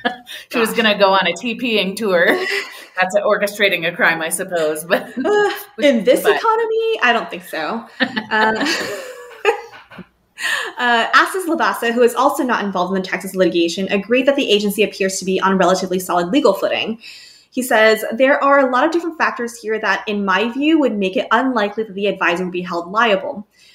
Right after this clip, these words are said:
Speaker 2: But our standard advice at asta in a case like this is always to direct your client to an objective third-party source of information. Typically, the one that we always say is they go to is the U S State Department's website.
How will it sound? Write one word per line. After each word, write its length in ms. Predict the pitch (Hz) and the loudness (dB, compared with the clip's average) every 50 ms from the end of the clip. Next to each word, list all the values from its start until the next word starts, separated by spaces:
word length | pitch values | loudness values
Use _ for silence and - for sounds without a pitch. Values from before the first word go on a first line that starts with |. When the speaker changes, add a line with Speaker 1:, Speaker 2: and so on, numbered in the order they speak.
| _ _ | _ _
Speaker 2:
But 120 | - 220 | 0 2
our 80 | 220 220 | 2 2
standard 360 | 220 - - 269 262 302 349 | 0 -2 -6 -4 -2 0 0
advice 340 | 381 285 277 240 214 240 269 | -2 -2 0 0 0 0 0
at 80 | 233 - | -2 -4
asta 420 | 180 170 175 180 - - 202 196 - | -4 -4 -4 -4 -4 -2 -2 -2 0
in 80 | 202 | -2
a 60 | 190 190 | -4 -4
case 340 | - - - 190 202 - | -4 -2 0 0 0 0
like 180 | - 214 208 - | 0 -2 0 0
this 140 | 196 202 202 | -2 -2 -2
is 120 | 208 - | -4 -4
always 360 | - - 220 226 262 269 - | 0 2 4 4 4 4 2
to 80 | - - | -4 -6
direct 280 | - 220 220 208 - - | -8 -8 -8 -8 -10 -12
your 100 | 233 - | -12 -12
client 340 | _ - 180 185 196 190 | _ -4 -2 -2 -2 -2
to 60 | - 220 | -4 -4
an 80 | 214 | -4
objective 560 | 196 185 185 - 220 226 - - - 302 302 311 - _ _ | -4 -4 -4 -2 -4 -4 -4 -4 -4 -4 -4 -4 -6 _ _
third-party 520 | - 226 214 220 220 220 - 208 202 208 214 | 0 0 2 0 0 -2 0 0 0 0 0
source 240 | 208 - 196 190 196 | -2 -4 -4 -2 -2
of 60 | 185 | -2
information. 640 | 185 185 180 175 185 190 190 185 - - - 185 - - - - - - _ - | -4 -4 -4 -2 0 0 0 0 -2 -6 -8 -12 -14 -18 -20 -20 -20 -20 _ -6
Typically, 320 | - - 311 339 330 359 | -2 0 0 2 2 2
the 80 | 320 311 | 2 2
one 140 | 262 254 247 | 2 2 0
that 80 | 220 | 0
we 100 | 233 220 | 0 0
always 380 | - 202 190 196 214 208 202 - | 2 2 4 4 2 0 -2 -2
say 200 | 202 190 185 190 | -2 0 0 0
is 400 | 185 - 185 175 175 180 - - _ _ _ _ _ _ _ _ _ _ - | 0 0 0 -2 -2 -4 -6 -14 _ _ _ _ _ _ _ _ _ _ -6
they 280 | 202 196 196 190 175 | 0 2 2 2 4
go 280 | - 214 208 214 220 214 | 4 4 6 6 4 2
to 540 | - - - - 170 147 110 127 180 214 - | 0 -6 -4 -4 -4 -4 -4 -4 -4 -4 0
is 480 | - 190 185 180 175 170 180 190 185 190 | 2 2 2 4 2 2 0 0 0 -2
the 100 | 202 196 | -2 -2
U 240 | 180 175 202 208 | -2 0 0 2
S 160 | 208 214 208 - | 2 2 0 -2
State 120 | - 170 | -6 -6
Department's 460 | 175 180 - 175 165 - 170 180 175 | -6 -6 -8 -8 -6 -6 -6 -8 -8
website. 580 | - - 175 165 165 - - 180 147 120 131 | -4 0 0 0 0 0 -2 -2 -2 -2 -4